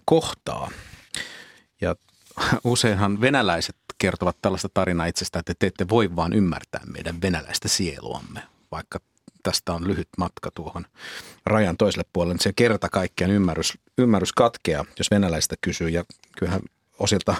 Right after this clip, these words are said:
<laughs> oikeassa taitavat olla, mutta tämän Kiinan matka on aika paljon pitempi vielä. Mitä, mitä sellaista me emme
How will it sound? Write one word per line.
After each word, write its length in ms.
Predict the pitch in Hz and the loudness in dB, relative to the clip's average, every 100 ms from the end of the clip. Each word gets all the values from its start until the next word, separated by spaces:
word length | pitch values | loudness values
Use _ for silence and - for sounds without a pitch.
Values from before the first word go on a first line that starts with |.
| 110 - - | -2 -2 -2
<laughs> 300 | - - 120 | -2 0 2
oikeassa 320 | 110 98 - | 4 2 2
taitavat 340 | 98 95 98 - | 2 2 0 4
olla, 400 | 135 113 82 - | 6 6 2 0
mutta 680 | 107 147 185 - _ - - - _ _ | 4 6 4 2 _ -4 -4 -6 _ _
tämän 160 | - 110 | 0 0
Kiinan 440 | - 160 120 87 90 - | 2 4 6 4 0 -2
matka 340 | 98 - - | -2 0 0
on 100 | 87 | 2
aika 200 | 101 92 | 2 0
paljon 260 | - 80 80 | -2 -4 -2
pitempi 400 | 95 - 73 - | -2 -2 -8 -8
vielä. 320 | 78 73 73 - - - - - | -6 -6 -8 -12 -16 -14 -14 2
Mitä, 340 | 165 226 180 - - | 4 4 2 0 -6
mitä 300 | 170 196 214 | 0 4 4
sellaista 440 | - 175 120 - 110 | 4 4 4 4 2
me 160 | 120 | 2
emme 420 | - 131 101 90 | 2 4 4 2